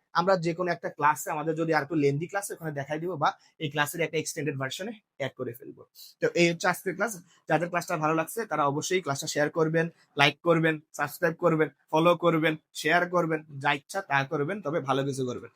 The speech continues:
এবং যারা আমাদের ক্লাসের রেগুলার আপডেট চান, তারা অবশ্যই আমাদের এই যে আমাদের পেজটা আছে বা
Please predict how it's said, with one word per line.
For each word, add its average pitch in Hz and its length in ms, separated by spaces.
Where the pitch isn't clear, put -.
এবং 180 160
যারা 156 240
আমাদের 190 320
ক্লাসের 185 520
রেগুলার 165 360
আপডেট 180 200
চান, 202 240
তারা 156 140
অবশ্যই 226 360
আমাদের 156 280
এই 170 60
যে 147 140
আমাদের 165 240
পেজটা 160 320
আছে 214 180
বা 208 80